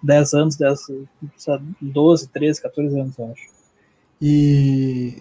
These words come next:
Speaker 2: esses nomes importados aí, tem um deles que ficou muito comum, que é S R E, ou S R I, enfim, depende do, do sotaque da
Speaker 1: Ah,
Speaker 2: pessoa.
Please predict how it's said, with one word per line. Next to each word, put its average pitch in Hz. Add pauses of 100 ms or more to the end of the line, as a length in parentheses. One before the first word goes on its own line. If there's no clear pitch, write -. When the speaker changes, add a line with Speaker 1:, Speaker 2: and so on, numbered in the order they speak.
(100)
Speaker 2:
esses 147
nomes 156
importados 135
aí, 151
tem 156
um 156
deles 147
que -
ficou 156
muito 151
comum, 160 (1700)
que 139
é 139
S 143
R 151
E, 127
ou 120
S 123
R 113
I, 131
enfim, 123
depende 127
do, 131 (220)
do 123
sotaque -
da 127
Speaker 1:
Ah, 135
Speaker 2:
pessoa. 156